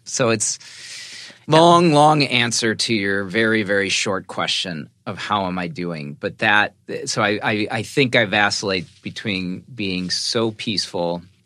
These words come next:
Speaker 1: and so comfortable with where things sit and how, you know,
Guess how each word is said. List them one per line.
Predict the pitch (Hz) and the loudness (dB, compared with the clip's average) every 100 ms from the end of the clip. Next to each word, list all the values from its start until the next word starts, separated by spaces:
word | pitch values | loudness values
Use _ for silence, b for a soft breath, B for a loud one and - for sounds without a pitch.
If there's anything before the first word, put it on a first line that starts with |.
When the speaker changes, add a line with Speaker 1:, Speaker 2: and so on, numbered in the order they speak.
| - | -10
Speaker 1:
and | 90 | -6
so | 87 - 90 92 90 87 _ _ _ _ _ _ _ _ _ _ - | -4 -2 -2 -2 -2 -6 _ _ _ _ _ _ _ _ _ _ -8
comfortable | 120 95 90 85 78 82 85 _ _ _ _ | -6 -6 -6 -8 -8 -8 -10 _ _ _ _
with | 90 87 | -10 -6
where | 90 85 | -6 -6
things | 85 90 82 82 | -6 -8 -6 -8
sit | - 87 73 _ _ _ _ _ _ - | -4 -4 -6 _ _ _ _ _ _ -10
and | 101 | -8
how, | 90 95 90 85 78 - _ _ - | -4 -2 0 0 -2 -6 _ _ -10
you | 95 | -6
know, | 78 | -6